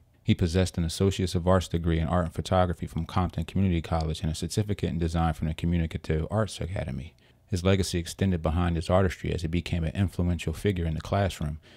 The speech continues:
teaching at renowned institutions like the Watts Towers Art Center and Cal State University, Los Angeles. Additionally, he served on the advisory committee for the photography department at his alma mater,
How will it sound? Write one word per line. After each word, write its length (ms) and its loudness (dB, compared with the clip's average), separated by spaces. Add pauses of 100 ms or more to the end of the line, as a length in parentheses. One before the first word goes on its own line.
(160)
teaching 340 0
at 140 0
renowned 400 2
institutions 720 0
like 140 -4
the 80 -2
Watts 260 2
Towers 400 0
Art 220 0
Center 260 -2
and 140 -4
Cal 240 2
State 280 -2
University, 480 -2
Los 280 0
Angeles. 480 -2 (440)
Additionally, 520 2
he 100 0
served 300 2
on 100 2
the 80 2
advisory 540 2
committee 320 0
for 140 -6
the 40 0
photography 600 0
department 420 0
at 60 0
his 120 -2
alma 260 2
mater, 380 0